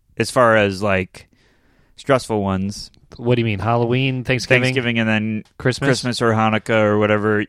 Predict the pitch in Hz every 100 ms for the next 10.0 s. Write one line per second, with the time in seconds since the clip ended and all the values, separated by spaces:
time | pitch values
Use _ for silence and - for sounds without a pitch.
0 | _ - 107 104 101 101 - _ _ 113
1 | 107 98 104 - 113 107 101 92 - _
2 | _ _ 110 104 - _ - 117 107 104
3 | 101 101 98 101 101 101 98 90 87 _
4 | 113 104 95 _ - _ _ - 117 107
5 | 98 92 101 95 92 - - - - 113
6 | 95 87 _ _ _ _ _ _ _ _
7 | _ _ _ _ 123 139 127 110 - 117
8 | 107 104 98 95 - _ _ _ _ -
9 | 180 165 _ 180 175 143 117 101 101